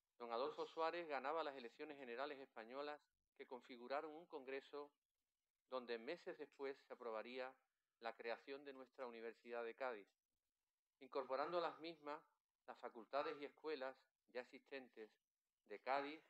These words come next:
Jerez y Algeciras, que pertenecían a la Universidad Hermana de Sevilla. Y en ese Parlamento español había dos diputadas andaluzas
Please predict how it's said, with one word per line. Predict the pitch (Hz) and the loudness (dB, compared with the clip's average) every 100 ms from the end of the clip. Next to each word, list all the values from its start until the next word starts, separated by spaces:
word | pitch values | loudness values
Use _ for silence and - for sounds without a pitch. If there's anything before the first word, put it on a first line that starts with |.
| - | -6
Jerez | 104 123 143 - _ 120 | -2 -2 -4 -10 _ -8
y | |
Algeciras, | 120 - 117 - 147 117 113 _ _ _ _ _ _ _ | -8 -6 -12 -6 -2 -2 -4 _ _ _ _ _ _ _
que | 139 | -4
pertenecían | 123 123 135 120 - 156 156 151 147 _ | -2 -2 -2 -4 -4 -2 0 -2 -8 _
a | 123 | 0
la | 127 | 0
Universidad | 127 120 117 120 117 131 123 - _ | 0 -2 -4 -2 2 2 2 -6 _
Hermana | 120 113 117 120 117 113 113 | -8 -4 -2 0 -2 -6 -10
de | |
Sevilla. | - 110 110 95 87 _ - - - _ _ _ _ _ _ _ _ _ _ _ | -10 -10 -10 -10 -14 _ -20 -20 -20 _ _ _ _ _ _ _ _ _ _ _
Y | 131 | -2
en | 135 | -2
ese | - 190 | 2 4
Parlamento | 190 180 175 175 | 6 6 4 2
español | 175 170 147 170 196 - | 0 0 -2 0 -2 -2
había | 135 151 180 - - - | -4 0 0 -2 -10 -8
dos | 151 156 | -6 -6
diputadas | 151 143 147 151 135 | -8 -6 0 2 2
andaluzas | 135 120 123 175 - 131 | -2 -2 -4 -6 -8 -8